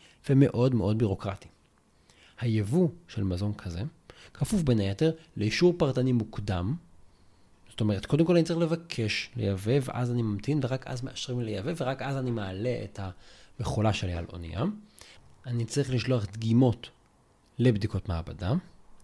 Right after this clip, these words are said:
וגם יש כפל בירוקרטיות, כי לרוב מוצרי המזון הרגישים כבר קיימת רגולציה בישראל שממילא חלה עליו. אז בעצם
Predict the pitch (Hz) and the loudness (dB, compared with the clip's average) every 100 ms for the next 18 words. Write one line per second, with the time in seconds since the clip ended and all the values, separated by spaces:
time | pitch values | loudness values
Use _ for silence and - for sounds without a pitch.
0 | - - - - - 113 180 170 165 - | -20 -20 -20 -20 -6 4 8 8 4 0
1 | - 190 190 202 135 117 107 139 147 - | -2 -2 2 0 0 0 0 0 0 -2
2 | 85 - - - - - - - 110 104 | -14 -16 -20 -20 -20 -20 -12 -4 -4 -4
3 | - - - - 104 104 196 190 127 - | -10 -20 -18 -6 -2 4 4 4 2 2
4 | 156 127 123 151 120 104 - 208 131 113 | 2 2 2 2 0 -4 0 0 0 -2
5 | 156 170 170 131 117 139 - 113 107 175 | 0 0 0 0 0 0 -2 -2 -2 0
6 | 190 180 131 113 160 143 - - 160 95 | 0 2 2 2 2 0 0 2 2 0
7 | 85 87 - - - - _ 104 98 - | -4 -10 -14 -20 -20 -20 _ -8 -8 -12
8 | _ - 143 151 156 135 | _ -2 0 4 4 4